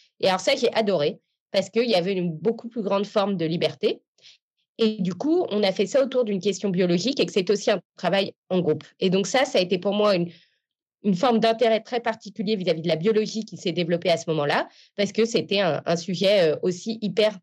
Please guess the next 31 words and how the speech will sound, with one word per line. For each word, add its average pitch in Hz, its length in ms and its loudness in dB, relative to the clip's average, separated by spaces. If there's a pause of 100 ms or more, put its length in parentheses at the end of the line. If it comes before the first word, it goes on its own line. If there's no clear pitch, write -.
(160)
marrant. 185 320 -2 (800)
Donc, 190 80 -2
j'aimais 277 240 2
bien 247 160 2
la 226 80 2
biologie, 190 600 -2 (260)
mais 233 340 2
j'adorais 202 720 2
l'histoire, 208 580 -4
j'adorais 196 360 -2
la 196 120 2
littérature. 202 760 -2 (640)
Euh, 175 320 4 (140)
et, 240 260 2
euh, 165 460 0
et 202 100 2
au 202 80 0
moment, 226 380 2
en 196 40 -2
fait, 226 180 -2
d'essayer 190 440 -4
de 175 140 -4
choisir 196 340 0
ce 220 80 -10
que 190 100 -6
je 170 60 -6
devais 156 220 -2
faire, 233 320 0
j'avais 170 320 -4
aucune 247 320 -4
idée. 143 260 -4